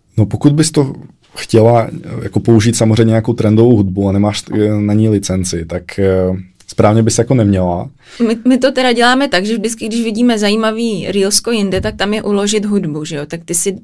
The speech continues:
Speaker 2: to do té svý banky na tom profilu uložíš a pak do tohoto reelsko uděláš. To, tohle je v pořádku?
Speaker 1: To je, pokud, eh, máš creator účet, to znamená účet tvůrce,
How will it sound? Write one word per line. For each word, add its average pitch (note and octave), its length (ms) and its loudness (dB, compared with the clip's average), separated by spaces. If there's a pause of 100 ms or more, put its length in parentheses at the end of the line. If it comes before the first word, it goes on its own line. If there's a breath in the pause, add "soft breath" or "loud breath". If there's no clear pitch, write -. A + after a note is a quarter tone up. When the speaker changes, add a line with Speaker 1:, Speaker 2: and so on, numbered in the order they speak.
(100)
Speaker 2:
to F#3+ 120 -2
do G3 120 -2
té G3+ 140 -8
svý G#3 280 -2
banky F#3+ 520 -4
na F#3+ 140 -4
tom G#3 180 -6
profilu G3+ 440 -4
uložíš G3 720 -2
a G3+ 60 -10
pak G3 200 -4
do F#3+ 120 -4
tohoto F#3+ 400 -4
reelsko F#3+ 420 -6
uděláš. E3 520 -4
To, - 140 -6 (140)
tohle F#3+ 240 -2
je F#3+ 60 -2
v G3+ 60 -12
pořádku? F#3+ 680 -8 (380)
Speaker 1:
To - 80 2
je, C3+ 60 4
pokud, C3+ 420 -4
eh, B2+ 40 -2 (520)
máš A2+ 260 0
creator G#2+ 680 0
účet, - 320 -10
to - 100 -8
znamená F#2+ 240 -4
účet G#2+ 240 -2
tvůrce, - 380 -8